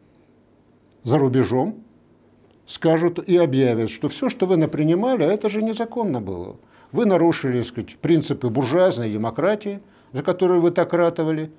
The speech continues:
Поэтому все обязательства, все договоры юридической силы не имеют. И при желании эту карту на стол они смогут выбросить в удобный для них момент.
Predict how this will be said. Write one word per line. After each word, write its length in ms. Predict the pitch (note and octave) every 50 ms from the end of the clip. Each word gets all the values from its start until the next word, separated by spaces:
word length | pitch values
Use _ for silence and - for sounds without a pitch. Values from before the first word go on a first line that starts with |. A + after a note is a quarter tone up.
| _ _ - _ - _ _
Поэтому 400 | - F3+ F#3 F#3 G3 F3+ F3+ F3+
все 320 | F3+ - - C4 B3+ A#3
обязательства, 880 | G#3+ - F#3 F3 D#3+ F3 D3 B2 D3+ D#3 E3 E3+ E3 E3+ - - - D3
все 300 | C3 - - A3 A3+ G#3+
договоры 720 | F3 E3 D#3+ C#3 D3 D3 D3 C#3+ F3+ G#3 G#3+ G#3 G#3 G#3 F#3+
юридической 720 | D#3 D3 C#3+ C#3+ D3+ D3+ G#3+ G#3+ A3 G#3 - - - E3
силы 340 | D#3 - - F#3+ F#3 F#3 F#3
не 160 | F3+ F3+ F3+
имеют. 360 | F#3 E3+ C3+ A2 G2 E2+ - - - _ _ - - - - _
И 60 | - D#3
при 160 | E3 D#3+ D#3+
желании 440 | D3 D#3+ E3 G3+ A3+ A3+ A3 F#3 D#3+
эту 160 | D#3 - C3+
карту 400 | - - F3+ G3 G#3+ - F#3+ D#3
на 120 | C#3+ C3+
стол 380 | C3 - - - A#2 G2+ F#2 F#2 - - - _ _ _ _ _ _ _ -
они 200 | C#3 C3+ D3 E3+
смогут 460 | E3 - D#3 E3 E3 F#3+ F#3+ F#3+ -
выбросить 500 | C3 D#3 D#3+ D3 F#3 F#3 - G#3 G3 -
в 60 | B2+
удобный 380 | B2 G#2+ B2+ D3+ D3+ F3+ F3 D3+
для 160 | A2+ A#2 A2
них 220 | A2 B2 A#2 -
момент. 360 | C#3 C#3 B2+ G#2 E2+ - -